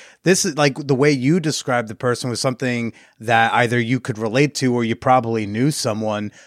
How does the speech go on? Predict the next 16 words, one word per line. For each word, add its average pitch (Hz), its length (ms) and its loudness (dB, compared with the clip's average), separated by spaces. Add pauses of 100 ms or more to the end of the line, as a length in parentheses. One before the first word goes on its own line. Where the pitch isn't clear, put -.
(120)
who 139 120 0
you 120 180 2
thought 117 360 4
was 117 160 -2
just, - 240 -2
like, 107 180 -4
sad 120 320 2
and 107 140 -4
likable, 104 560 0
but 98 320 -2 (280)
fit 120 360 -4
your 120 160 0
description. 107 720 -2
Like, 107 240 -6
you, 123 80 -2
you, 123 320 -2